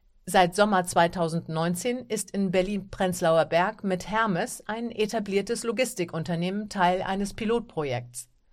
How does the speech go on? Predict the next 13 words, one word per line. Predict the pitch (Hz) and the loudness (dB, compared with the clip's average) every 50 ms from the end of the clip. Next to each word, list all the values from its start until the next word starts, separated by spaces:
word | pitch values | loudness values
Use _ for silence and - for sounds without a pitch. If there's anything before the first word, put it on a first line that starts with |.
| _ _ _ _ _ _ _ _ _ _ _ | _ _ _ _ _ _ _ _ _ _ _
In | - 190 180 175 175 | -4 -2 0 0 -2
Kreuzberg | 175 - - 220 247 233 - - - 190 185 185 175 - | 0 4 6 6 6 6 2 2 4 6 6 6 4 0
und | - 170 175 175 180 | -4 -4 -4 -4 -4
Treptow | - - 202 196 - - 262 254 262 247 | -2 -2 -2 -2 -2 -2 -2 -2 -2 -2
hat | 214 214 208 - | -4 -6 -4 -4
sich | 233 233 226 - | -4 -6 -4 -4
das | 233 226 240 - - | -4 -4 -4 -6 -6
Start-up | - - 185 180 - - - 208 202 202 - | 0 0 2 2 0 0 -2 -2 -2 -2 -6
Leafery | 196 226 254 240 - 185 165 160 165 214 240 240 | -6 -6 -6 -4 -2 -2 0 0 -2 -4 -6 -4
für | - 247 233 | -4 -4 -4
die | 240 240 | -4 -8
Pilotphase | 240 - - 233 220 196 175 170 - - 202 190 190 196 202 - | -10 -10 -8 -2 2 2 2 2 0 0 2 2 2 2 0 0
angeboten. | 185 180 175 160 - - 151 151 143 - - - 107 - | 0 0 -2 -2 -4 -6 -6 -8 -8 -8 -10 -14 -16 -16